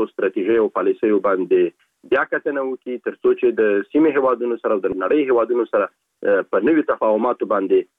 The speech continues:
مخکې لاړ نشي. په شرارت او په، په فریب باندې د دوی لپاره نور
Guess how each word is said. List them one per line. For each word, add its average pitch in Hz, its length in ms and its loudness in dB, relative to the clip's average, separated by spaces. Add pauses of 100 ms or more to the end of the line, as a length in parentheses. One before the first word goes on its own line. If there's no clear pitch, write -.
(180)
مخکې 123 300 0
لاړ 120 120 0 (120)
نشي. 165 220 0 (100)
په 110 120 -6
شرارت 104 360 0 (160)
او 107 80 2 (120)
په، 92 260 0
په 90 240 -2
فریب 110 280 0
باندې 98 300 0
د 90 100 -6
دوی 101 160 0
لپاره 92 340 0
نور 92 140 0